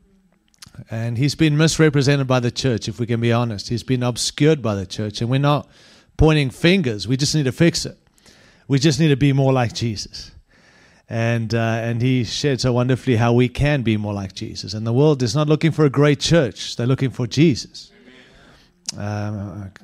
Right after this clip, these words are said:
Texans have got some great churches here, but they're not seeing Jesus as much as they should be. And so it's our role, our responsibility to be better followers of Jesus. Um, statistics, and again, Steve told me they make them up, so I can just make it up as I go then. But, uh,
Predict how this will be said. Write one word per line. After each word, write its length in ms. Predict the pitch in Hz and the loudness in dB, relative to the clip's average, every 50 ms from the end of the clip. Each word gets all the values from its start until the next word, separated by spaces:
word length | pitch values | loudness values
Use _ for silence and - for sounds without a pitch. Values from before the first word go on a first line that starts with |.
| - - - | -20 -16 -6
Texans 520 | - - 160 180 175 - - 180 165 139 123 | -2 2 2 2 2 2 2 2 2 2 0
have 80 | 127 | 2
got 120 | 151 143 - | 0 2 2
some 160 | - 156 131 | 2 0 2
great 220 | 147 160 170 - | 4 2 2 2
churches 480 | - 180 190 220 214 - - 117 95 98 | 2 4 4 4 2 0 -2 -4 -2 -2
here, 160 | 110 101 104 | -4 -6 -6
but 200 | 104 117 113 - | -6 -8 -6 -4
they're 300 | 127 127 123 123 123 120 | -2 -2 0 0 -2 -2
not 240 | 123 131 147 165 - | 0 0 0 0 0
seeing 340 | - - - 165 165 160 143 | -2 -2 0 0 0 0 0
Jesus 520 | - 135 175 214 226 170 151 113 101 117 | 0 2 2 2 2 2 0 0 0 -2
as 160 | 117 92 104 | -4 -4 -4
much 260 | 117 117 113 - - | -4 -6 -6 -4 -4
as 100 | 123 110 | -4 -2
they 120 | 127 127 120 | -2 -4 -4
should 340 | - - - 208 214 151 - | -4 -4 -4 -4 -4 -4 -6
be. 120 | 110 101 | -10 -8
And 120 | 98 98 | -8 -8
so 360 | - - 143 143 143 143 131 - - - - - - _ - | -6 -2 0 0 2 0 0 -2 -8 -18 -20 -20 -20 _ -8
it's 160 | 135 - - | -6 -4 -2
our 320 | 123 160 170 202 226 220 | 0 2 4 4 4 6
role, 340 | 220 196 170 127 107 98 - 120 | 6 4 4 2 -2 -6 -10 -4
our 240 | 127 165 196 202 190 | 0 2 4 4 4
responsibility 920 | 185 165 - - - 143 131 123 - - 120 110 107 110 110 113 110 107 | 2 0 -2 -4 -2 -2 -2 -2 -4 -6 -4 -4 -4 -2 -2 -2 -4 -6
to 160 | - - 135 | -6 -8 -6
be 180 | 123 135 147 147 | -2 0 -2 -2
better 340 | 123 104 131 135 139 151 147 | 0 0 2 2 4 2 0
followers 480 | - - 127 123 131 139 143 131 120 | 0 -2 -2 0 0 0 0 0 -2
of 100 | 151 123 | -4 -6
Jesus. 540 | - - 180 220 208 - - - - - - _ _ _ _ _ _ _ _ _ _ _ _ _ _ _ _ _ _ _ _ _ - 113 | -4 -4 -2 -2 -2 -6 -8 -16 -18 -20 -20 _ _ _ _ _ _ _ _ _ _ _ _ _ _ _ _ _ _ _ _ _ -14 -10
Um, 260 | 113 117 120 120 113 | -8 -8 -8 -8 -10
statistics, 720 | - - 147 - 180 202 202 - - 202 208 202 - - | -6 -6 -2 4 4 6 6 4 4 2 2 2 2 -4
and 100 | 143 131 | -4 -4
again, 280 | 139 135 156 180 151 123 | -4 0 2 2 2 2
Steve 340 | - - - 156 147 - - | 0 -2 0 0 0 0 0
told 180 | 156 139 135 | 0 0 0
me 140 | 139 139 135 | 0 0 0
they 140 | 127 131 127 | 0 0 0
make 240 | 131 135 131 - - | 2 0 0 2 0
them 180 | 135 123 127 | -2 0 2
up, 180 | 135 156 165 - | 2 2 0 -2
so 140 | - 127 113 | -6 -6 -2
I 140 | 113 139 | -2 -2
can 180 | 143 - 147 131 | 0 0 0 0
just 220 | 127 123 101 104 | 0 -2 -2 -2
make 280 | 123 131 135 135 - - | -2 0 0 0 0 0
it 80 | 143 131 | 2 2
up 220 | 135 135 - - | 2 0 2 2
as 160 | 127 117 107 | 0 2 2
I 120 | 123 120 113 | 0 -2 0
go 340 | 110 147 180 202 147 113 | 0 2 2 4 2 2
then. 320 | 104 110 107 104 120 131 - | 0 -2 -4 -4 -6 -6 -2
But, 300 | 143 139 131 - - - | 0 0 0 0 2 2
uh, 240 | 151 139 131 131 | 4 4 4 2